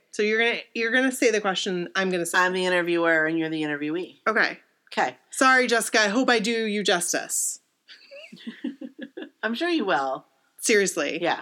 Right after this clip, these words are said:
Speaker 1: Loved her on the show. I'm just gonna say that one more time. Kevin would have not watched the show had it not been for her and Augie.
Speaker 2: Ready?
Speaker 1: I'm ready. <clears throat>
Speaker 2: How long have you been a fan of N K O T B?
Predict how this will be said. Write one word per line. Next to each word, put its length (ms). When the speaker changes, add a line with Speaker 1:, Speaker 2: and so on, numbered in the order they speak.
Speaker 1:
Loved 280
her 120
on 120
the 60
show. 340
I'm 180
just 160
gonna 100
say 160
that 140
one 100
more 100
time. 340
Kevin 260
would 100
have 100
not 260
watched 280
the 60
show 420
had 120
it 40
not 160
been 200
for 100
her 180
and 80
Augie. 380
Speaker 2:
Ready? 300
Speaker 1:
I'm 120
ready. 240
<clears throat> 320
Speaker 2:
How 180
long 260
have 80
you 80
been 120
a 60
fan 180
of 100
N 120
K 140
O 60
T 140
B? 300